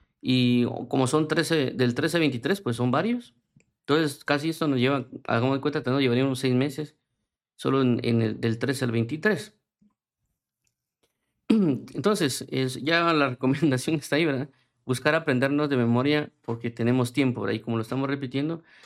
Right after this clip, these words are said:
pues es una buena idea. Así que cuando, así por así decirlo, cuando terminemos Colo-, Colosenses, pues ya tendríamos memorizado Colosenses. Bueno, entonces, eh, esa es una idea. Ahora,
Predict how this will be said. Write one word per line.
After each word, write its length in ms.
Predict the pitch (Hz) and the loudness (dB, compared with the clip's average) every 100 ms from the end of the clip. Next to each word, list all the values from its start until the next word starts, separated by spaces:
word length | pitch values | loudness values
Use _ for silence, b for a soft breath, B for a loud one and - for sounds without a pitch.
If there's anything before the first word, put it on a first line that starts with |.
| B | B
pues 160 | - 117 | -6 -2
es 100 | 120 | 2
una 140 | 123 120 | 2 4
buena 200 | 127 147 | 2 2
idea. 280 | 202 202 - _ _ _ _ _ _ _ b b b b | 2 0 -6 _ _ _ _ _ _ _ b b b b
Así 200 | - 127 | -6 -2
que 120 | 165 170 | 0 2
cuando, 300 | 160 139 127 | 2 2 0
así 220 | 120 127 | -2 -2
por 180 | 143 156 | -2 0
así 120 | 131 | 2
decirlo, 200 | 147 160 | 0 0
cuando 160 | 156 131 | 0 0
terminemos 500 | 127 131 147 151 147 | 2 2 2 2 -2
Colo-, 400 | - 131 117 120 | 0 2 2 0
Colosenses, 640 | 123 117 117 156 175 180 | -2 -2 -2 -4 -4 -8
pues 180 | - 113 | -6 -2
ya 160 | 120 117 | -2 -2
tendríamos 480 | 120 117 120 120 113 | -2 -2 0 0 0
memorizado 520 | 110 104 101 117 120 | -2 -2 -4 -6 -6
Colosenses. 480 | 104 90 139 135 - _ _ _ _ _ B B B B B B B | -6 -6 -8 -10 -18 _ _ _ _ _ B B B B B B B
Bueno, 200 | - 151 | 0 2
entonces, 600 | 127 190 220 190 - - - | 4 2 2 0 -4 -10 -4
eh, 360 | 147 147 139 135 | 0 2 2 2
esa 140 | 190 | 0
es 60 | 202 | 2
una 160 | 190 | 2
idea. 200 | 165 123 | 2 2
Ahora, 460 | - 147 156 120 | 2 2 2 -2